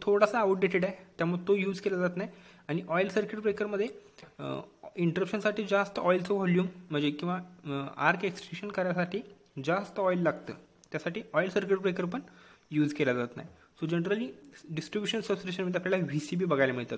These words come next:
vacuum circuit breaker, दोन्ही साईडला पण ते व्हीसीबीज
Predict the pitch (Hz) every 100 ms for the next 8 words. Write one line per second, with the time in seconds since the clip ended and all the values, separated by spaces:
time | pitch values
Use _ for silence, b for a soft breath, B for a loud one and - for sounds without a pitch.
0 | - 135 139 151 143 151 135 120 113 -
1 | - _ _ - 156 180 196 185 190 269
2 | - b b b b 190 190 180 180 165
3 | 208